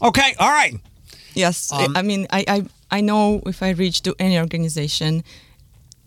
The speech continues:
Speaker 2: in this town, I will receive a po-, positive yes. It, it just, it's been like that. We never receive any, uh, no so far.
Speaker 1: Good.
Speaker 2: And we were thankful for that. So Toledo in general is a hero.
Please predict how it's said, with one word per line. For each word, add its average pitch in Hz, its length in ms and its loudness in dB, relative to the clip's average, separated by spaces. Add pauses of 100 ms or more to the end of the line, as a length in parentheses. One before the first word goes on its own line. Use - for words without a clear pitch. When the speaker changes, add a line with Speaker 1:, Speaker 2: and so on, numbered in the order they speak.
Speaker 2:
in 190 140 2
this 185 180 0
town, 156 460 0 (640)
I 175 100 0
will 180 140 0
receive 165 500 -2 (100)
a 165 100 -4
po-, - 340 -10
positive 156 480 -6
yes. - 520 -8 (220)
It, 170 160 -6 (260)
it 175 120 -6
just, 180 240 -4 (160)
it's 165 160 -4
been 185 180 2
like 170 220 2
that. 165 280 0
We 165 80 -4
never 160 200 -2
receive 160 340 -6
any, 165 300 0 (420)
uh, 147 220 -2 (260)
no 165 360 -2 (100)
so 214 160 -4
far. 214 360 0 (280)
Speaker 1:
Good. 143 280 4
Speaker 2:
And 175 160 0
we 165 120 0
were 151 200 -2
thankful 160 380 -6
for 156 140 -6
that. 147 220 -4
So 170 100 -4
Toledo 208 340 -2
in 208 120 2
general 170 540 -2 (200)
is 170 100 -2
a 170 60 2
hero. 156 560 -4